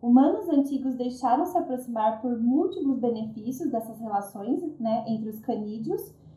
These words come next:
e hoje eles evoluíram para os nossos cães familiares, que são os cães que hoje temos em casa. A nossa relação, ela é consequência da domesticação.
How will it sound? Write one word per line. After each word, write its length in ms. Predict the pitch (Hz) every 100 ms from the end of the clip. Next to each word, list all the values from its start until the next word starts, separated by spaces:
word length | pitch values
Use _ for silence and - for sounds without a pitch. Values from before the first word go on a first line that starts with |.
| - -
e 120 | 247
hoje 520 | 247 247 349 370 381 -
eles 240 | 240 240
evoluíram 600 | 240 233 233 226 233 302
para 160 | 302 240
os 80 | 240
nossos 400 | 226 214 269 -
cães 340 | - 233 262 -
familiares, 680 | 254 269 320 220 170 - -
que 80 | 240
são 200 | 240 254
os 120 | - -
cães 300 | 226 220 -
que 100 | 269
hoje 160 | 247 269
temos 300 | 240 226 247
em 140 | 294
casa. 460 | - 185 170 185 - - _ -
A 140 | - 240
nossa 420 | 254 427 - 370
relação, 680 | 262 208 208 - 226 262
ela 200 | 233 214
é 120 | 214 214
consequência 880 | 247 370 403 349 - 254 302 - 202
da 240 | 214 262
domesticação. 880 | 330 320 - - 339 339 214 165